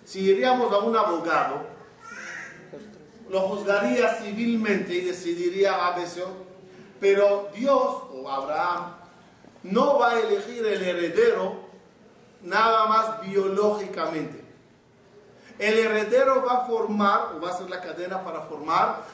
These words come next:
al pueblo elegido. Y ese pueblo es un pueblo de Mesirut Nefesh, porque constantemente estamos haciendo lo imposible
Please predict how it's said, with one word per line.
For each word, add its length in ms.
al 340
pueblo 340
elegido. 480
Y 140
ese 300
pueblo 500
es 60
un 180
pueblo 360
de 140
Mesirut 600
Nefesh, 400
porque 200
constantemente 1000
estamos 380
haciendo 840
lo 140
imposible 1000